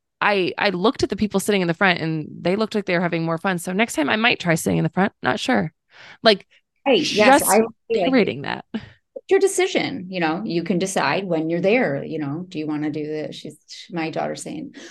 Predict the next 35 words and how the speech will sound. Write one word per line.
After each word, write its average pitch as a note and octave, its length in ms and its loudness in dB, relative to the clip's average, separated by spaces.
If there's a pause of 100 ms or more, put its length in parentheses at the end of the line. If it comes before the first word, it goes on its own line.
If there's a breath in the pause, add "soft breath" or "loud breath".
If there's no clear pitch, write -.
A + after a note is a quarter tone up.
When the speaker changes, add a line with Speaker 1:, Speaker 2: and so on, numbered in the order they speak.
(180 loud breath)
Speaker 2:
"I A3 40 0
swam C4+ 240 4
in B3+ 60 4
the B3+ 60 2
hot B3 200 2
tub C4+ 160 0
today," G3 280 2
even F3 220 -2
though F3 80 0
I E3 80 -2
was D#3 100 -6
like, D#3+ 260 -4
"Eh, A#3 600 0
I - 40 -2
don't D4+ 160 4
know F4 100 0
if D#4 60 -8
that's C#4 200 -2
the A#3+ 80 -4
best G#3+ 540 -2
idea G3 320 -2
Speaker 1:
Yeah. F3 140 2
Speaker 2:
for E3+ 100 -2
a - 340 -6
long E3+ 220 4
time." D3+ 340 -4 (360 soft breath)
Um, D#3+ 440 -2
and F#3+ 120 -6
I - 20 -8
was G3+ 120 -10
like, G#3 180 -2
"Well, A3 100 4
you A3 100 0
know A#3+ 120 2
what?" G#3 360 0